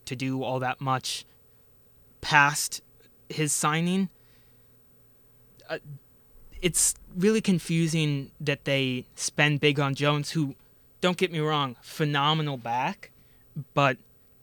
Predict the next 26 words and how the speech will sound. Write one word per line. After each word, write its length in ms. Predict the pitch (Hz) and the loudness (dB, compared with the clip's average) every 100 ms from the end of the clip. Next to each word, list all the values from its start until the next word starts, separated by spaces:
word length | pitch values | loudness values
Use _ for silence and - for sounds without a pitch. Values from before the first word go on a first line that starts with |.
| - 151 | -14 -2
getting, 520 | 156 151 151 143 135 - _ _ _ _ _ _ _ _ _ _ _ _ _ _ _ _ | 2 4 4 2 -2 -8 _ _ _ _ _ _ _ _ _ _ _ _ _ _ _ _
spending 440 | - - 180 175 | -4 2 4 4
all 200 | 160 151 | 4 2
that 220 | 147 143 147 | 4 0 0
money 520 | 135 131 143 175 190 _ _ _ - | -4 -2 0 0 -2 _ _ _ -10
when 420 | 135 139 139 135 - | -2 0 0 -2 -4
you're 180 | 147 139 | -6 -2
not 340 | 131 131 139 | 0 0 0
gonna 180 | 156 139 | 0 2
be 120 | 139 | 2
a 60 | 139 | 2
run-first 640 | 127 135 139 143 135 - | 2 0 -2 -2 -4 -4
team 420 | - 143 139 180 208 _ _ _ _ _ | -8 -4 -2 -2 -6 _ _ _ _ _
is 520 | 151 147 135 - - - _ - _ - _ _ - | 4 4 2 -4 -8 -12 _ -20 _ -20 _ _ -6
questionable, 760 | - 147 - 175 165 185 196 - | 0 0 0 -4 -2 -2 -2 -4
especially 560 | - - 156 - 160 | -6 0 0 2 2
when 260 | 147 147 143 | 2 2 2
you 300 | 143 143 123 _ _ | 2 0 -4 _ _
spend 460 | - - - 147 143 | -10 -6 0 0 0
a 40 | |
second-round 600 | - 147 147 139 139 135 | -2 -2 -2 0 0 0
pick 280 | - 139 - - | -2 -2 -2 -4
on 280 | 143 131 139 | 0 0 -2
A 160 | 135 | -6
J 240 | 127 131 127 | -4 -4 -4
Dillon. 400 | 120 127 165 | -4 -2 -2